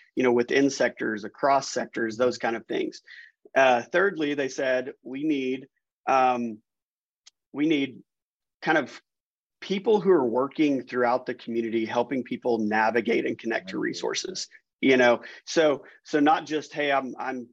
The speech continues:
Speaker 1: in this organization and I'm gonna kinda, I'm gonna do that, but it's gonna be really connected to my organization." We need kind of a group of people that anybody can come to for any reason at any time
Speaker 2: Mm-hmm.
Speaker 1: and, and figure out how to,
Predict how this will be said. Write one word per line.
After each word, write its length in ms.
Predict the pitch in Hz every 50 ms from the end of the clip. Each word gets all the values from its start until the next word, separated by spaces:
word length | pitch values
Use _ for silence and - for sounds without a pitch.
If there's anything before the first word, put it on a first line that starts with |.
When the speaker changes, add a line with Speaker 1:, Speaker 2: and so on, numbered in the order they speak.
| _ _ -
Speaker 1:
in 160 | 131 139 143
this 220 | 139 139 139 - -
organization 960 | - 127 131 131 127 127 123 117 113 120 120 120 - - 123 120 120 120
and 180 | 120 120 120 117
I'm 100 | 120 120
gonna 200 | 127 123 120 117
kinda, 440 | - - 127 123 120 117 113 113 113 -
I'm 80 | - 139
gonna 140 | 160 156 139
do 240 | 120 117 135 135 123
that, 300 | 127 123 127 127 123 -
but 80 | 123 117
it's 140 | - -
gonna 180 | - - 131 127
be 140 | 120 120 113
really 200 | 120 120 123 120
connected 460 | 120 - 120 120 117 117 - 117 110 -
to 100 | - 123
my 140 | 113 110 -
organization." 880 | - 120 113 110 113 113 104 101 113 117 120 - - 123 110 110 107 - - - - _ -
We 160 | - 127 139
need 240 | 143 147 143 135 -
kind 160 | - 139 127
of 80 | 120 113
a 60 | 113
group 280 | 110 127 131 127 120
of 120 | - - -
people 320 | - 120 113 - 123 123
that 160 | 117 113 113 - _ - 123
anybody 460 | 135 151 170 160 151 143 139 139 135
can 180 | - - 123
come 200 | - 143 135 131 127
to 260 | - 151 151 - -
for 240 | - 135 120 123 -
any 240 | - 139 151 151 143
reason 540 | 139 135 131 131 123 120 127 123 123 123 120 - - - - -
at 140 | - 110
any 200 | 120 143 156 147
time 440 | 135 - 131 123 123 123 120 120 120
Speaker 2:
Mm-hmm. 340 | 117 _ _ _ 110 110 107
Speaker 1:
and, 300 | 113 117 110 104 101 - -
and 160 | 117 107 -
figure 300 | - 131 120 123 120 120
out 300 | 120 117 117 117 - - _ -
how 200 | - - 127 120
to, 300 | 117 113 110 110 110 -